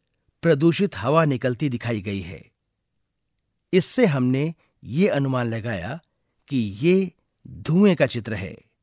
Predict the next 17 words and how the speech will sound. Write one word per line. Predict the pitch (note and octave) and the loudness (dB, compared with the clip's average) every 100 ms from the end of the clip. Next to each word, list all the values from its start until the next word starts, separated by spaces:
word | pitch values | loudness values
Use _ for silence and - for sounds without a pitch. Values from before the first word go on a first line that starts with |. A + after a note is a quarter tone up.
| _ _ _ _ _ _ _ _ - | _ _ _ _ _ _ _ _ 0
चित्र | A3+ F#3+ | 0 0
के | - D3 | 0 2
नीचे | C3 D#3 E3 | 2 2 2
लिखा | B2+ - C3+ | 0 0 -2
है, | C3 C3 C3 _ _ _ _ _ E2 | -2 -4 -10 _ _ _ _ _ -14
"धुआं।" | F2 D#3 E3 A2+ D#2 - _ _ _ _ _ _ _ _ _ - | -2 2 4 2 -2 -16 _ _ _ _ _ _ _ _ _ 2
पृष्ठ | G#3 G#3+ - | 4 4 -2
संख्या | - D#3+ C#3 A#2+ B2 | -6 -4 -4 -2 -2
बयानवे। | C#3 C3 B2 A2 E2+ D2+ - _ _ _ _ _ _ _ _ _ _ _ | 0 0 0 -2 -8 -14 -20 _ _ _ _ _ _ _ _ _ _ _
यहां | - E3 F3+ | -2 2 4
पर | G#3 G3 G3 G3+ - | 2 4 4 2 -6
लिखा | G#2 B2+ - E3+ | -6 -4 -2 -2
है, | B2 A2+ D#3 - _ _ _ _ _ _ _ _ _ _ _ _ _ _ _ _ _ | 0 -4 -6 -12 _ _ _ _ _ _ _ _ _ _ _ _ _ _ _ _ _
"पढ़िए | E3 D#3+ E3+ G3+ | 4 6 6 6
और | F#3 C3+ D3+ E3+ - _ _ _ _ | 6 4 4 2 -6 _ _ _ _
अक्षर | D#3+ - F#3+ F3 | 0 2 2 2
लिखिए।" | C#3+ - G#2+ C#2 | 0 -2 -8 -10